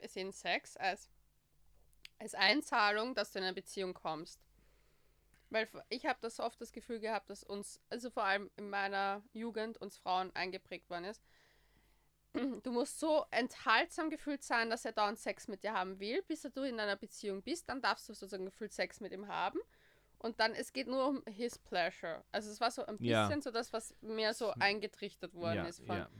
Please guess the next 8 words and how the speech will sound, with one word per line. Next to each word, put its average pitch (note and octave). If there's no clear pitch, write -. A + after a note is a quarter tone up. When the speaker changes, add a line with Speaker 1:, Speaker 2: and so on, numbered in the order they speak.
Speaker 1:
eigentlich C#4
eher A3
sehr A3+
stark F#3+
auch G#3+
von G#3+
Medien. F3
Speaker 2:
Mhm. A#2